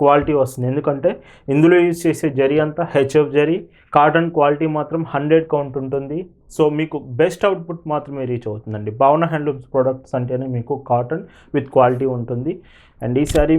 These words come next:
మీకు overall లుక్ అనేది ఇలా వస్తుంది. And గద్వాల్లో చాలామంది హాఫ్ వైట్ కలర్స్ అడుగుతున్నారు. మీకు ప్రజెంట్ బ్లూ కలర్ బోర్డర్, రాయల్ బ్లూ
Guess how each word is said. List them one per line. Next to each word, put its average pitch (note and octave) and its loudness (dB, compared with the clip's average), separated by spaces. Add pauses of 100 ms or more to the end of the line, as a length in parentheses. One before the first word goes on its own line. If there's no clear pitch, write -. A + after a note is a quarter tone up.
మీకు D3 -6 (180)
overall C3+ 0
లుక్ C3+ -4
అనేది C3+ -8 (560)
ఇలా C3 8
వస్తుంది. - -18 (420)
And B2+ 8 (100)
గద్వాల్లో D#3 8
చాలామంది D3+ 8 (120)
హాఫ్ C#3+ 4
వైట్ D3+ 4
కలర్స్ C3+ 6
అడుగుతున్నారు. A#2+ 4 (100)
మీకు D3+ 2
ప్రజెంట్ D3 6 (440)
బ్లూ D#3+ 8 (120)
కలర్ D3 6
బోర్డర్, A2+ 4
రాయల్ D3 6
బ్లూ D3+ 6